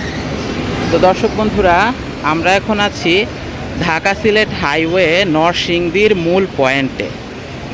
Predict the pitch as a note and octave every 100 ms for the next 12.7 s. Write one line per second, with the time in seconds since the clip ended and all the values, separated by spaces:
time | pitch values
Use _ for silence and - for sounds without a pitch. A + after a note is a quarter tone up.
0 | - - E3+ F#3 - - F#3+ E3 D3+ F#3
1 | G3 E3 C#3 D#3 D#3+ D#3 E3 E3+ E3+ G#3
2 | C#4 - - - - - - - - B2+
3 | B2+ B2+ B2 - F3 F3+ F3 F#3 F3+ A3+
4 | D#4 - - - - - - - - -
5 | - - - - A#3+ A#3 B3 B3 G#3 G#3
6 | G#3+ G#3 - B3 C#4+ G#4+ - D3+ D#3+ D3+
7 | D#3+ D#3+ D3+ F#3+ G4 - - - - -
8 | C6+ - C6+ C6+ C6+ - - - B2 B2+
9 | - G3+ - B3+ A#3+ A#3+ B3 A3+ A3+ G#3
10 | G3+ G3+ G#3+ F3 D#3 E3 F3 F3+ A3 G3
11 | D3+ G3+ C#4+ - - - - C3 C#3+ C#3+
12 | C#3+ F#3 - - G3+ G#3